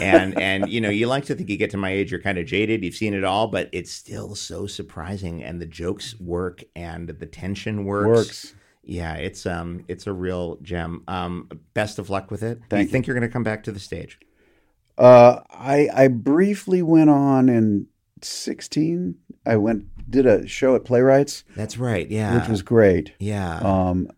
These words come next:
Speaker 2: uh, but it was really hard to block out that time.
Speaker 1: Oh, yeah.
Speaker 2: You know?
Speaker 1: Sure, sure.
Speaker 2: It's, it's a long time to block out
Speaker 1: It's a long process,
Speaker 2: for
Speaker 1: and it's, it's
Speaker 2: a dollar fifty.
Speaker 1: a money suck.
Speaker 2: <laughs>
Speaker 1: Yeah, it's hard.
Speaker 2: Yeah.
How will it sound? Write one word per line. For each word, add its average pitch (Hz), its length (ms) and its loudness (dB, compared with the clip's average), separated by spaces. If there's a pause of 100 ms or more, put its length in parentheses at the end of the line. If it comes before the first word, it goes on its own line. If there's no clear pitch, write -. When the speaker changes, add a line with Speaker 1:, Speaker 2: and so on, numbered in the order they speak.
(160)
Speaker 2:
uh, 95 360 0
but 117 240 2
it 110 40 4
was 101 200 2
really 107 380 2
hard 101 160 2
to 87 60 -6
block 92 260 0
out 87 160 -2
that 80 160 -4
time. 82 400 -6 (180)
Speaker 1:
Oh, 82 220 -10
yeah. 82 160 -14 (120)
Speaker 2:
You 98 120 2
know? 95 160 2
Speaker 1:
Sure, 80 160 -6
sure. - 200 -14
Speaker 2:
It's, 104 180 -4
it's - 240 -8
a 107 40 0
long 92 680 0
time 90 320 -4
to 87 80 -4
block 85 320 -4
out 82 200 -6
Speaker 1:
It's - 80 -12
a - 40 -12
long 90 180 -6
process, 82 340 -8
Speaker 2:
for 90 80 2
Speaker 1:
and 85 80 -2
it's, - 20 -6
it's - 0 -
Speaker 2:
a 85 140 2
dollar 82 120 -2
fifty. 80 340 -6
Speaker 1:
a - 20 -6
money 82 260 -8
suck. - 180 -8
Speaker 2:
<laughs> - 140 -2 (540)
Speaker 1:
Yeah, 82 200 -12
it's - 180 -16
hard. 80 220 -8
Speaker 2:
Yeah. 101 480 8